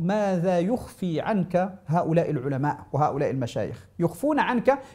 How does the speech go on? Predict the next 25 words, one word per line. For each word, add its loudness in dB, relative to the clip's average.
كذا 10
وكذا، 4
الحديث 0
الفلاني 0
الموجود -2
في -4
بعض -2
الكتب -2
أو 10
هذا 8
الحكم 2
الفقهي، 0
فأنا 2
سأخبرك". 4
والشاب 6
بطبيعته 6
محب 2
لأن 4
يكتشف 0
أمورا 4
جديدة، 2
فهو 4
يصدق 4
أنه 4
فعلا، 4